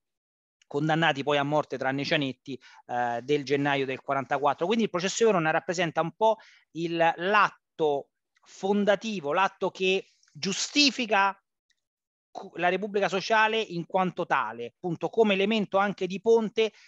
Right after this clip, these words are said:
Abbiamo, eh, giudicato, abbiamo condannato i traditori del venticinque luglio e quindi siamo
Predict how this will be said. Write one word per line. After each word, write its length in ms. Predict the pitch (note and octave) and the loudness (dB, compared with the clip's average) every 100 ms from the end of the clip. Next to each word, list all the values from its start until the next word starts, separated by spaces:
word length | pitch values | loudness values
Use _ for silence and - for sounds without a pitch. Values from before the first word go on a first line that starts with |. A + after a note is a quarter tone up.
| _ - | _ -4
Abbiamo, 840 | D3+ D#3 G#3 G#3 E3 C#3+ C3+ B2 - - _ _ | -4 0 2 4 4 2 0 -2 -6 -20 _ _
eh, 340 | C3 B2+ B2+ | 0 0 0
giudicato, 540 | B2 F#3+ G3+ G3+ F3+ D3 | -2 -6 -2 2 2 2
abbiamo 300 | D#3 F#3+ F3+ | 0 0 2
condannato 960 | G#3 G3+ G3+ G3 F#3+ D#3+ B2+ B2+ A#2+ - _ | 2 2 0 0 0 0 -2 -6 -10 -12 _
i 120 | F3 | -4
traditori 640 | F3 G3+ G3+ A3+ G3 C#3+ C3 | 2 2 6 6 6 4 -2
del 200 | E3+ D3+ | -4 -2
venticinque 760 | D3+ C#3 D#3+ D#3+ F#3 - G3+ | -6 -4 -4 -2 -4 0 2
luglio 580 | A3+ C#4 C#4 D4+ D4+ - _ _ _ _ _ _ _ | 4 2 2 4 2 0 _ _ _ _ _ _ _
e 140 | - C#3+ | -10 -8
quindi 340 | G3+ F#3+ E3 | -4 -2 -2
siamo 540 | - G3+ D#3+ B2+ B2 | 0 2 2 0 -4